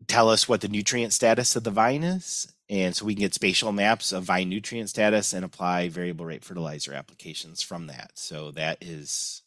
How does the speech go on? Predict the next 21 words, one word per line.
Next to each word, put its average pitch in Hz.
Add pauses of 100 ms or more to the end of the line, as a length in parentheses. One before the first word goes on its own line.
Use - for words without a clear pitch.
(260)
so 76
Patty 113
Skinkis 101
from 87
Oregon 107
State 107
University 117
is 95
a 87
person 107
who 95
produces 107
those 98
podcasts, -
and 87
it's, 82
um, 82
it's -
an -
excellent -
series. -